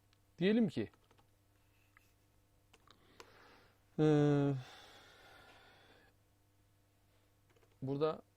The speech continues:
ilk başta bir yazı yapalım. Dizimizin, dizimizin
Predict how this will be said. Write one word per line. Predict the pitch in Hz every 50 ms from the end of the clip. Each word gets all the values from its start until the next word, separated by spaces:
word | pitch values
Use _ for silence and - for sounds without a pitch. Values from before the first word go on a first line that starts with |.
| _ -
ilk | 156 -
başta | - 135 127 - - 143
bir | 139 143
yazı | 143 143 135 123 131
yapalım. | 117 104 107 110 110 110 110 - _ _ _ _ _ _ _ _ _ _ _ _ _ _ _ _ _ _ _ _ _ _ _ _ _ _ _ _ _ _ _ _ _ _ _ _ 127 120 104
Dizimizin, | 120 123 147 151 147 131 113 127 147 160 151 - _ _ _ _ _ _ _ _ _ _ _ _ _ _ _ _ _ _ _ _ _ _ _ _ _ _ _ _ _ _ _ _ _ _ _ _ _ - _ _ -
dizimizin | 139 131 123 127 131 135 131 127 - - _ _ _ 135 127 127 127 127 123 113 107 110 123 139 156 160